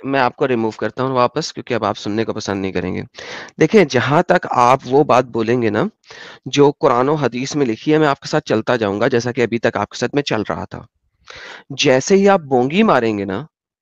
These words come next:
वहां पे मुझे आपको रोकना पड़ेगा, क्योंकि या तो आप मेरे knowledge में इजाफा करेंगे उसको दिखा के screen पे,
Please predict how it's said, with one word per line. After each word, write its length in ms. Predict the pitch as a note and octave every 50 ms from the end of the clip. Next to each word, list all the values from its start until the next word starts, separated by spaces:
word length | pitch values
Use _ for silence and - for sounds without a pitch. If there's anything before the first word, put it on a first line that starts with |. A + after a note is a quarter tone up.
| _ _ _ _ _ _ _ _ _ -
वहां 320 | B2 B2+ B2+ B2+ C#3+ D#3+
पे 100 | - E3+
मुझे 180 | E3+ D3+ D3 D#3+
आपको 260 | D3 D#3+ - - D#3+
रोकना 340 | C#3 B2 A#2 - D3+ D#3+ E3+
पड़ेगा, 520 | - C#3 B2 A2+ G#2+ G#2 G2 G2+ A#2+ F#3+ - _ _ _ _ _ _ _ - _ _
क्योंकि 400 | - C3+ C3 C#3 - F3 E3+ D#3
या 160 | B2+ G#2+ G2+ A2+
तो 140 | - -
आप 300 | C#3+ - - G#2+ A2+ A#2+
मेरे 200 | B2+ B2+ B2+ C#3
knowledge 300 | C#3 A#2+ G2 G2+ A2 A#2
में 100 | C3+ C3+
इजाफा 360 | C#3 B2 B2 F#2 F#2+ - B2+ D3
करेंगे 420 | - C3+ A#2 A2+ G#2+ A2+ A2+ C3
उसको 240 | C3 C#3 - - C3
दिखा 340 | A2+ G#2+ - - G#2+ G2 G#2
के 180 | - - C#3+
screen 340 | D#3+ - - - C3 D3+ E3+
पे, 180 | F3 A#3+ C4+